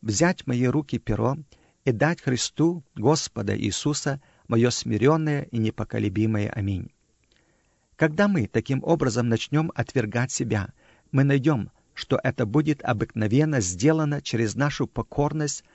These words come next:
кому-нибудь в семье или кругу предприятия. Домашние миссии хороши, заграничные миссии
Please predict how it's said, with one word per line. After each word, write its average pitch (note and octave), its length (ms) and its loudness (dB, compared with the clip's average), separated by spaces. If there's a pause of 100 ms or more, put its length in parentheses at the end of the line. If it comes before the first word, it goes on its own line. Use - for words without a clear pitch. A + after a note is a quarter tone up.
(380)
кому-нибудь C#3+ 580 2
в - 60 -8
семье A2 500 -2 (580)
или E3 320 6 (360)
кругу B2 580 0
предприятия. G2+ 720 -4 (1500)
Домашние E3+ 580 4
миссии D#3+ 560 0
хороши, A#2 540 -2 (580)
заграничные D#3 760 2
миссии C#3+ 460 0